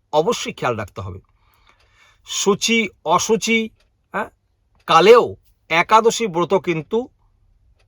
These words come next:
পালন করতে হবে। এমনটি নয় যে কোনো অশুচকালে কারোর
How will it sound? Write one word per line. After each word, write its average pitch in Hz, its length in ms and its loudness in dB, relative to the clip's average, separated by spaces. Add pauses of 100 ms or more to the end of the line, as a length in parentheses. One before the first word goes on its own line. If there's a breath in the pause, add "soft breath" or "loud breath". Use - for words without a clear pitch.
পালন 120 300 -2
করতে 110 280 -12
হবে। 104 240 -12 (1040)
এমনটি 208 480 2
নয় 180 340 6 (400)
যে 165 480 0 (400)
কোনো 180 460 2 (1000)
অশুচকালে 165 720 2 (1160)
কারোর 190 340 4